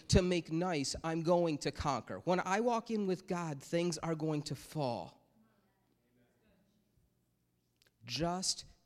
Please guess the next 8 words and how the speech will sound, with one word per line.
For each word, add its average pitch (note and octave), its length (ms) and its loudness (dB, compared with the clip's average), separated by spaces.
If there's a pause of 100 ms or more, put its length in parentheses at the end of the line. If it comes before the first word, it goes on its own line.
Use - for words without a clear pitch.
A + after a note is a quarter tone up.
keep D3+ 480 -8 (320)
marching. G#2+ 580 -8 (1160)
Someone G3+ 500 0
needs E3+ 300 0
to D3 60 -2
hear F#3 360 2
that B2+ 300 -6
today. A2 420 -6